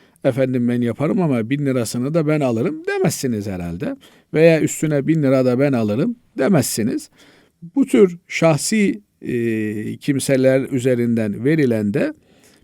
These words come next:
bir problem yoktur. İtimat edilen kimselerse, hakikaten bazı kimselere Cenab-ı Allah böyle bir lütufta bulunmuştur. Bu da bir lütfu ilahidir. Yani fakirin gelip sizi bulması.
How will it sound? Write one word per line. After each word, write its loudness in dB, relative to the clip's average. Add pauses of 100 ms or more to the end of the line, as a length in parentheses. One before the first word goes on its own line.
(140)
bir 2
problem 2
yoktur. 2
İtimat 2
edilen 2
kimselerse, -2 (520)
hakikaten -2 (360)
bazı 4
kimselere 0
Cenab-ı 0
Allah 2
böyle 2
bir 6
lütufta 0
bulunmuştur. -8 (580)
Bu 2
da 6
bir 4
lütfu 0
ilahidir. -2
Yani -2
fakirin 0
gelip 2
sizi 2
bulması. -6